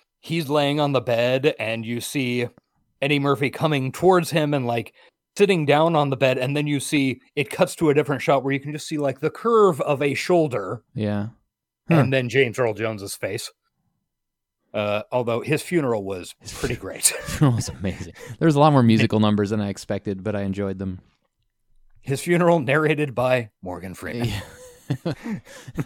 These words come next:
Speaker 2: That's another thing, like, while I'm watching this, like, oh, wait, yeah, he is a, he is a dictator. <laughs>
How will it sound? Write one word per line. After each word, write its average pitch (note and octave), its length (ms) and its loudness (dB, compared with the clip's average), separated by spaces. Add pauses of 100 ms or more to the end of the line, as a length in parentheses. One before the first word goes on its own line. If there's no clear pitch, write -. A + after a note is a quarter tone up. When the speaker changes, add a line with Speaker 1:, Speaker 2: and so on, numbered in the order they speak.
(220)
Speaker 2:
That's C#3+ 180 0
another C#3 240 6
thing, B2+ 160 4
like, A2 180 -2
while A2+ 380 -2
I'm A2 80 0
watching A2 260 2
this, G#2 120 -2
like, G#2 200 -4
oh, C#3 140 0
wait, C3 260 -2
yeah, A#2+ 240 0
he C3 220 0
is C3+ 200 2
a, G#2+ 280 0 (520)
he D#3 280 4
is D3+ 140 6
a C#3 60 6
dictator. G2+ 680 2
<laughs> - 40 -20